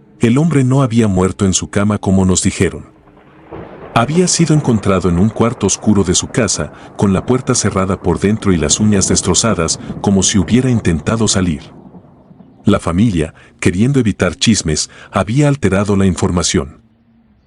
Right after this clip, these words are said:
Desde entonces, no dejo de pensar en las marcas de uñas en el ataúd, en los golpes,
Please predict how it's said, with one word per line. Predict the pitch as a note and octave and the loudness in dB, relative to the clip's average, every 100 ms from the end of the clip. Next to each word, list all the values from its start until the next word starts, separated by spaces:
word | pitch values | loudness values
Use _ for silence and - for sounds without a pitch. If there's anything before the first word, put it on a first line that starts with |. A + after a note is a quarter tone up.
| _ _ _ | _ _ _
Desde | F#2+ F#2+ F2+ | 0 0 0
entonces, | E2 - A#2 G2 G2 G#2 - - - | -2 0 0 0 -2 -4 -8 -18 -2
no | G#2+ A#2+ | 2 2
dejo | C#3+ C#3+ D3 | 2 -2 0
de | C3 | 0
pensar | A2 F2+ - F#2 | 0 0 0 0
en | E2 D#2 | 0 -2
las | - | 0
marcas | F#2 F#2 - F2 | 0 0 -2 -2
de | E2 | 0
uñas | E2 F2+ E2+ - | 2 2 2 0
en | E2 | 0
el | D#2+ | 0
ataúd, | D2 E2+ E2 G#2+ - - | -2 -2 0 0 -2 -4
en | G#2 F2 | -2 0
los | D#2+ - | 0 2
golpes, | A#2 G2+ F#2 F#2 | 2 2 0 -2